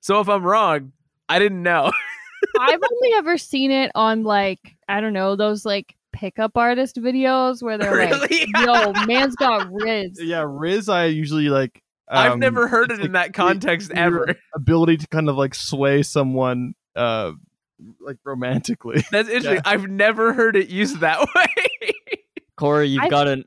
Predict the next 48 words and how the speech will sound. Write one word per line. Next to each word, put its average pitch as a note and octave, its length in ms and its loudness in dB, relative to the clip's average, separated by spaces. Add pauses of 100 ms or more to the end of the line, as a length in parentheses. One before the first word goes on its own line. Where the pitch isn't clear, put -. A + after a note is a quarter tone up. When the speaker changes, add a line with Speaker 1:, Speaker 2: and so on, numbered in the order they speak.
Speaker 4:
now C3+ 240 -2
think C3+ 360 -8
very B2+ 260 -4
differently A#2 540 -10
about, A2+ 420 -6
uh, A2+ 320 -8 (400)
that A2+ 160 -4
woman A#2+ 300 -6
you A#2 100 -10
saw A2+ 260 -10
on A2+ 100 -10
the A2+ 60 -12
street B2 400 -12
the C3+ 120 -8
other C3 220 -6
week C#3 260 -12
with B2 120 -12
her A#2 100 -6
baby, A#2+ 420 -8
and A#2 100 -10
you A#2+ 60 -18
said, A2+ 240 -14
"Man, F3+ 260 -10
your C3 120 -10
baby, - 540 -14 (240)
pretty F#3+ 180 -8
rizzy. C3+ 440 -6 (240)
Got - 240 -6
good C4 160 2
riz F#3+ 380 4
on B2+ 120 0
that, - 200 0
your - 140 0
Speaker 3:
<laughs> - 40 -12
Speaker 4:
baby." G4+ 400 0 (440)
Speaker 3:
Speaking B3 460 -2
of F#3 120 2
parts E3+ 300 2
that E3 100 2
are D#3 80 4
gonna C#3+ 240 2
die C3+ 300 2
on D3 100 4
the C3 160 2
editing B2 400 0
room A#2+ 240 0
floor. C3 420 0 (180)
<laughs> - 40 -12